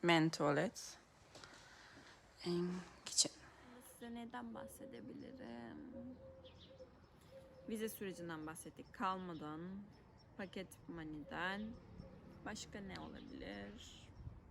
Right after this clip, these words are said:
Sanırım şu an için size anlatabileceğim E B S ile ilgili çok önemli bir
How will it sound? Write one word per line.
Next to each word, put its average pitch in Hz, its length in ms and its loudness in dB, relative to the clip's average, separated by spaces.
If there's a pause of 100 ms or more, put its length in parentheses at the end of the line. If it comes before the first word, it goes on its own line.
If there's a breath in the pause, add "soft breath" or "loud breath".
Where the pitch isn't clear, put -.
(3000)
Sanırım 247 400 0
şu - 160 -6
an 240 220 -2
için 196 300 -4
size 180 420 -6
anlatabileceğim 165 800 -6
E 156 280 -6
B 151 140 -2
S - 120 -8
ile 147 80 -8
ilgili - 220 -10
çok 151 160 -8 (140)
önemli 139 560 -8 (300)
bir 139 80 -8